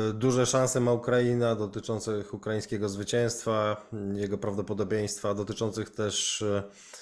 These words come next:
tego, jak Rosja cierpi na sankcjach zachodnich i jak Rosja jest słaba militarnie. Zobaczyliśmy Ukrainę prowadzącą w zasadzie taką pseudokontrofensywę. Mm,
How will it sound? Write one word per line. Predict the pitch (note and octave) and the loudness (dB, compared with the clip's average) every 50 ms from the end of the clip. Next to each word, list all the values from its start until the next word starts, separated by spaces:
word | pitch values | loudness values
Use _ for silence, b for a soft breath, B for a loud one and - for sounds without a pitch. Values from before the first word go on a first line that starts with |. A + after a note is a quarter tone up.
| B B B B B B B _ | B B B B B B B _
tego, | - C3 B2+ A#2 B2+ B2+ B2 | 0 2 2 4 4 6 6
jak | B2 B2 B2 A#2+ - | 6 6 6 4 4
Rosja | B2+ B2 A#2+ A#2 - B2+ A#2 | 4 4 4 4 4 2 2
cierpi | A#2 - C3+ B2+ A2+ - - A#2 A2+ | 4 4 2 2 2 0 0 2 2
na | A2+ G#2 | 2 2
sankcjach | - - C3 C#3 C#3+ C#3 - C3+ C3 B2 A#2+ A2+ | 4 4 4 2 2 0 0 2 4 4 4 4
zachodnich | A2 A2+ A#2 A2+ C3 B2 A#2+ G#2+ A2+ A#2+ A#2 A2+ A2 - A2+ | 4 2 2 4 4 4 4 4 4 2 2 0 0 -2 -2
i | A2+ A2 A2 G#2+ A2 G#2+ G#2 G2+ A2 G#2+ | -2 0 0 0 0 -2 -4 -6 -8 -6
jak | G2+ G#2 G#2+ A2 G#2+ - - | -2 0 2 0 0 0 0
Rosja | A2+ A2 G#2+ - A#2 G#2+ | 0 0 0 0 0 0
jest | G#2+ G#2 - | 2 2 0
słaba | - A#2 A2 G2 A2 G#2+ | 2 2 0 0 2 0
militarnie. | G#2 G#2+ G#2 G#2+ G2+ B2+ A#2+ A2 F#2+ F#2 F2+ F2 B B B B B B B B | 0 0 0 0 2 2 2 2 2 -2 -6 -6 B B B B B B B B
Zobaczyliśmy | - A#2+ B2 C3+ B2 D3+ D#3 D3 C#3 D3+ D3 D3 D3 C#3 C3 - | -2 0 2 2 2 2 2 2 2 2 4 4 4 4 4 2
Ukrainę | D#3+ C3 - C#3 C#3 C#3+ C#3+ C#3+ C#3+ C#3 C3 | -2 0 2 4 4 6 6 6 4 4 4
prowadzącą | - C3+ C3 B2+ C3 A#2+ B2+ C3+ C3+ B2 - C3+ B2+ B2 A#2 | 4 4 4 6 6 6 6 4 4 4 4 4 4 4 4
w | A#2+ | 4
zasadzie | B2 A#2+ - C#3 C3+ B2 B2+ B2 | 2 2 4 4 4 4 4 4
taką | B2 B2 A2+ A#2+ A#2+ | 4 4 4 2 0
pseudokontrofensywę. | A#2+ - - D#3 D3 C3+ C3+ B2+ - C3 A2+ A#2+ A#2 A2+ A#2 A#2 A2+ - B2 A2+ G#2+ G#2+ A2 A2 A2 A2+ A2+ A2 G#2+ A2+ | 0 4 6 6 6 6 6 4 4 2 2 4 2 4 4 2 2 2 2 2 4 4 4 4 2 2 0 -6 -10 -8
Mm, | G#2+ G#2+ G#2+ G#2+ G#2+ G#2 G#2+ G#2+ G#2 G#2 G#2 G#2+ G#2 G2 | -6 -4 -2 -2 -2 -2 -2 -2 -2 0 0 -2 -2 -4